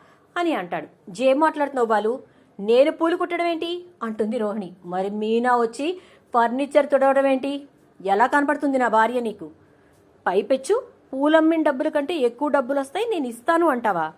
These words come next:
ఏ, నా భార్య నీకు పని మనిషిలా ఉందా?" అనగానే, "ఇప్పుడు ఇంట్లో చేస్తోందేంటో" అంటుంది. "చూడమ్మా, ఇప్పుడు చెప్తున్నాను, ఓ ప్రభావతమ్మ, ముగ్గురు కోడళ్లకు అత్తగారమ్మ,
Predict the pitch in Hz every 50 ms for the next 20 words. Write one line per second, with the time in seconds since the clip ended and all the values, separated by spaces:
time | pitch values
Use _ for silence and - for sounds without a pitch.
0 | _ _ _ _ _ _ _ - - - 233 233 247 311 466 - - _ - _
1 | _ _ - 190 185 185 170 - 208 220 254 294 311 320 294 269 240 220 220 175
2 | - - 202 214 247 277 302 302 302 - 269 240 202 185 170 180 185 226 330 415
3 | - _ _ _ _ _ _ _ - 254 254 254 254 254 254 302 294 220 196 202
4 | - _ _ _ _ _ _ _ - 330 277 - - 233 226 226 226 247 262 262
5 | 277 269 262 262 285 269 262 254 247 240 240 240 226 - 196 - - 196 214 220
6 | 220 196 175 165 - - _ _ _ _ _ _ _ _ - 320 302 294 285 285
7 | 294 359 480 - - _ _ _ _ _ - 240 233 - - 302 285 - 285 -
8 | - - 269 254 233 - 143 135 - _ _ _ _ _ - 202 214 220 233 247
9 | 262 285 320 330 - - _ - 254 254 247 233 285 311 320 320 311 302 262 214
10 | 175 143 - - _ _ _ _ _ _ _ - 254 269 285 220 220 320 320 311
11 | 311 277 262 269 285 311 330 339 330 - - - 190 190 196 - 294 277 294 294
12 | 277 254 214 185 151 143